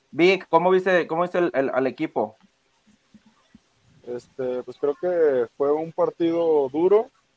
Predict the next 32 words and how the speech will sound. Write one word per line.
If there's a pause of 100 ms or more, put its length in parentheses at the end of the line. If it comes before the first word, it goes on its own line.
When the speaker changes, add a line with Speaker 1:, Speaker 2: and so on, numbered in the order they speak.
(260)
Speaker 2:
Este,
se
vio, (480)
se
vio
que
ahora
sí
el
Puebla,
pues,
exigió
un
poquito
al
Atlas. (680)
Eh, (440)
se
vio,
¿no?
En
el
primer
tiempo, (460)
que
la
verdad
nos
superaron, (160)
este,
nos
quitaron,